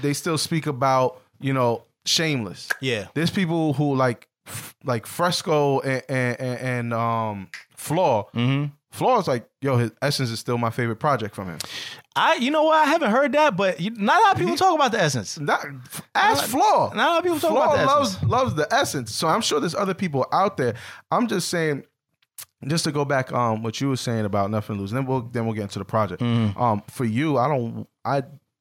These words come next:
Speaker 1: maybe selfish, but I don't want you to stop.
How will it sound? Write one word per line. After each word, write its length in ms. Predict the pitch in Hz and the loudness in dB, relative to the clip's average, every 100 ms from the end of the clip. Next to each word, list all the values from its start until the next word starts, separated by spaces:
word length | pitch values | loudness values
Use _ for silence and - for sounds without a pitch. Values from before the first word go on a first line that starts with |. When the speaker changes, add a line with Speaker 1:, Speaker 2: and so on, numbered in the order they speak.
| _ - - _ _ | _ -20 -20 _ _
Speaker 1:
maybe 240 | - 202 165 | -4 0 0
selfish, 440 | - 143 139 135 | 0 0 0 0
but 80 | 120 | 0
I 80 | 127 | 0
don't 120 | 113 | 2
want 200 | 110 127 | 0 -2
you 60 | 147 | -4
to 60 | |
stop. 400 | 143 - 160 - | -4 -2 -2 -4